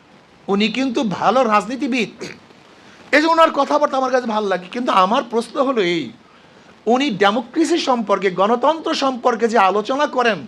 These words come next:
ওনার দল কি ওনার বক্তব্য মানেন? উনি কি বলেছেন? র্যাম্বো ন্যাশন করবেন। র্যাম্বো ন্যাশন মানে কি?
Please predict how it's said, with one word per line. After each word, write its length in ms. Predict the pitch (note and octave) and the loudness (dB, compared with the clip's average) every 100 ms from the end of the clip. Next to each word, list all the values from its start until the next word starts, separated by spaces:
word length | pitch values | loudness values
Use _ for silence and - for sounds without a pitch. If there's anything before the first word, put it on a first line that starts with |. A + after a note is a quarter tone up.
| - _ - _ - _ - - - - - | -18 _ -20 _ -20 _ -20 -20 -20 -20 -2
ওনার 280 | A3 A#3+ F3 | 2 4 4
দল 200 | G#3 A#3 | 4 4
কি 180 | C#4 C4+ | 2 -4
ওনার 220 | G#3+ A3+ G#3+ | 0 2 2
বক্তব্য 340 | F#3+ - A#3 | 0 0 2
মানেন? 300 | G#3 G3+ A#3+ B2+ - - - - - - - | 4 2 0 -8 -16 -20 -20 -20 -20 -20 -6
উনি 140 | B3 C4 | -4 -2
কি 140 | C4 | -2
বলেছেন? 300 | B3+ C4 C#4 | -2 2 2
র্যাম্বো 260 | A3+ A#3+ A#3+ | 4 2 2
ন্যাশন 340 | A#3+ A#3+ A#3 | 0 0 -4
করবেন। 280 | F3+ D#3 D#3+ | -4 -4 0
র্যাম্বো 220 | A3+ B3 | 0 0
ন্যাশন 300 | C#4+ C#4 C#4 | 0 0 0
মানে 200 | A3 D#3 | -2 -4
কি? 160 | - | -8